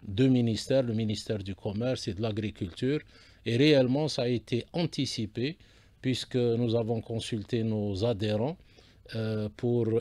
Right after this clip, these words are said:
essayer de faire un effort pour le mois de Ramadan et de baisser les prix pour la première fois. Et donc, ça a été fait pour plusieurs produits essentiels. Nous en sommes vraiment fiers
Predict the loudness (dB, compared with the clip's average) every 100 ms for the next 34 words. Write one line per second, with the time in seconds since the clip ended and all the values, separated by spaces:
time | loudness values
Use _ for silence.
0 | 0 0 2 2 4 2 2 -2 2 4
1 | 4 2 0 0 0 0 0 0 0 0
2 | 0 0 0 -2 -2 0 -2 -2 -2 0
3 | 4 6 6 4 2 2 0 -2 -2 0
4 | 2 2 2 0 -2 0 -2 -4 -4 -6
5 | -6 -16 -20 -20 -8 -2 0 0 0 0
6 | 0 -2 -2 -2 -2 -4 -6 -2 0 2
7 | 2 0 0 -2 0 -2 -2 -4 -8 -4
8 | -2 0 2 4 4 4 2 2 2 0
9 | 0 -2 -2 0 0 0